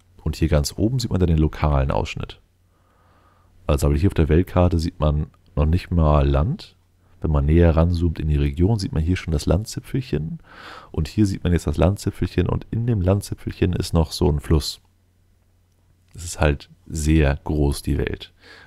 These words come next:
Wir werden aber nur in einem vier mal vier Felder großen Bereich sein, jedenfalls hier in einem Ausschnitt. Die Spielfläche später ist wesentlich größer, wie ihr gesehen habt.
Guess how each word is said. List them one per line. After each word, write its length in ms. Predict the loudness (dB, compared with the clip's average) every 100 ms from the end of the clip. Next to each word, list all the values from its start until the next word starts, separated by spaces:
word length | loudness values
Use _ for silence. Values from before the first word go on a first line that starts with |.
| _
Wir 160 | -2 0
werden 220 | 0 0
aber 200 | 0 2
nur 200 | 2 0
in 80 | 0
einem 480 | 2 2 2 -2 -10
vier 280 | -10 -4 0
mal 220 | 2 2
vier 340 | 0 -4 -2 -2
Felder 440 | 0 2 2 -2
großen 480 | -2 0 -2 -4 -4
Bereich 340 | 0 0 -2
sein, 380 | -4 -4 -4 -6 -10 -4
jedenfalls 300 | -2 -2 0
hier 100 | 0
in 60 |
einem 80 | 2
Ausschnitt. 600 | 2 0 0 -2 -2 -4 _ -20 -20 -18 -10
Die 80 | -8
Spielfläche 520 | -6 -8 -6 -6 -6
später 320 | -4 -2 0
ist 140 | 0 2
wesentlich 300 | 2 2 -2
größer, 380 | 0 0 0 -2
wie 100 | -2
ihr 80 |
gesehen 360 | -2 -2 -2 0
habt. 280 | -2 -4